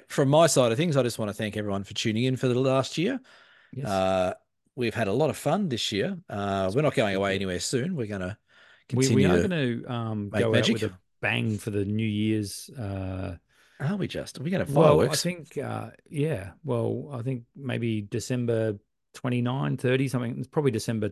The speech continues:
Speaker 2: twenty-nine. We'll put out another episode. So we will,
Speaker 1: Right.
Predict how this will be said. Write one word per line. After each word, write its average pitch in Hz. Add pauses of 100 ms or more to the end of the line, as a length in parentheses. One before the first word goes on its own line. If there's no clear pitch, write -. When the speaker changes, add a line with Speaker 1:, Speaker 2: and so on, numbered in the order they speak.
Speaker 2:
twenty-nine. 127
We'll 123
put 113
out 101
another 104 (160)
episode. 147
So 107
we 107
will, 120
Speaker 1:
Right. 95